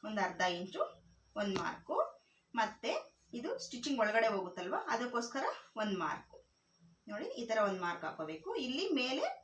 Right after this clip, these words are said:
ಸ್ಟಿಚಿಂಗ್‌ಗೋಸ್ಕರ ಒಂದು ಅರ್ಧ ಇಂಚು ಮಾರ್ಕ್ ಹಾಕೊಂಡಿದ್ದೀವಲ್ವಾ, ಅರ್ಧ ಇಂಚು ಬಿಟ್ಟು ಮಾರ್ಕಿಂಗು ತಗೊಳ್ಬೇಕಾಗುತ್ತೆ. ನೋಡಿ ಇಲ್ಲಿ ಕನ್ಫ್ಯೂಸ್ ಆಗ್ಬೇಡಿ, ಇದು ಮಾರ್ಕ್ ಏನೇನು ಅಂತ ಹೇಳ್-, ಮತ್ತೆ ಇನ್ನೊಂದ್ಸಲ ಹೇಳ್ತೀನಿ ನೋಡಿ. ಇದು ಬಂದು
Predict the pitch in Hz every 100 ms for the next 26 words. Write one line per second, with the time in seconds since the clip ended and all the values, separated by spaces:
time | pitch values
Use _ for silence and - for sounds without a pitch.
0 | _ - 285 - 285 247 240 311 453 294
1 | 220 190 190 190 233 392 240 196 185 185
2 | 180 165 165 170 220 - - _ _ -
3 | 214 202 220 220 269 262 226 - - -
4 | 330 233 220 220 226 339 453 208 185 165
5 | 160 156 151 - - - _ _ _ _
6 | _ 226 196 220 247 339 466 - - 254
7 | 247 254 233 202 190 202 370 - 240 339
8 | 240 240 247 240 233 226 220 220 339 302
9 | 214 214 - 226 220 254 220 208 202 190
10 | 185 180 170 165 247 - - _ _ _
11 | _ _ _ _ _ - _ _ _ -
12 | - - 262 233 240 233